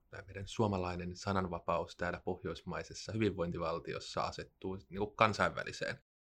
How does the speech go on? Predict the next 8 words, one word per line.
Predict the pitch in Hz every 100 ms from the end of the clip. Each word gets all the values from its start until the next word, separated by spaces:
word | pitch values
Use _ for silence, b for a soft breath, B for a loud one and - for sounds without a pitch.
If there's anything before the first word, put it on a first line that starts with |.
| _ -
frameworkiin? | 98 85 82 80 78 - _ - 73 60
Onko | 55 - -
meillä | 82 67
sananvapaus | - 92 87 - - - -
hyvällä | 113 110 110
tasolla | 110 104 104 101 101 95
vai | 92 87 - -
heikolla | 90 113 101